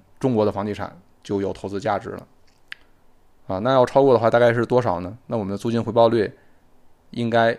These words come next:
至少要达到百分之五到百分之六。啊，所以租金回报率达到百分之五到百分之六，那你说是吧？要么房价跌，要么租金涨，啊，那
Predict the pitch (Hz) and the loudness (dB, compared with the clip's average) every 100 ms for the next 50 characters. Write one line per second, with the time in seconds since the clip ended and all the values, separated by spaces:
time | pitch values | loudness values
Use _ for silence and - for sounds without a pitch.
0 | - - 104 95 104 95 101 104 95 101 | -6 -6 -2 0 0 0 0 0 -2 -4
1 | 110 95 101 95 92 107 113 - _ - | -6 -2 -2 -2 -4 -6 -6 -8 _ -20
2 | - - _ _ _ - _ _ _ _ | -20 -20 _ _ _ -20 _ _ _ _
3 | _ _ _ - 98 90 165 160 - - | _ _ _ -8 -6 2 4 4 -2 -6
4 | 208 214 165 156 156 131 123 131 98 104 | 0 2 6 6 6 6 6 4 2 -4
5 | 117 98 104 98 95 110 113 101 110 110 | -4 -2 0 0 -4 -2 -2 -2 -4 -6
6 | 90 110 107 107 - _ _ _ - 107 | -4 0 0 0 -6 _ _ _ -12 0
7 | 95 110 131 98 101 104 101 101 98 123 | 2 2 2 0 -2 0 0 -2 -2 0
8 | 110 98 104 107 107 95 - _ _ _ | -2 -4 -6 -6 -6 -6 -8 _ _ _
9 | _ _ _ 95 90 - _ - _ _ | _ _ _ -12 -12 -12 _ -20 _ _
10 | _ _ _ _ - - - 110 95 | _ _ _ _ -20 -20 -6 -4 -2